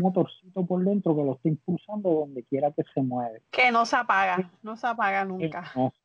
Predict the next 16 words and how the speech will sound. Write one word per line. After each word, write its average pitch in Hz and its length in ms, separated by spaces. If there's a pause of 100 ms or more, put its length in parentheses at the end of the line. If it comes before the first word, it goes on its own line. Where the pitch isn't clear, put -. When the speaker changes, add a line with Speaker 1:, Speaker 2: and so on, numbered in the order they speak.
Speaker 1:
no, 135 460
no 135 200
tiene 147 200
un 156 80
botón 139 280
de 120 140
off. 98 120 (260)
Y 208 640 (180)
la, 156 220 (160)
en 151 200
la 147 140
presentación 160 760
predominantemente 170 1300
inatenta, 170 920 (180)
que 139 140 (100)
son 165 240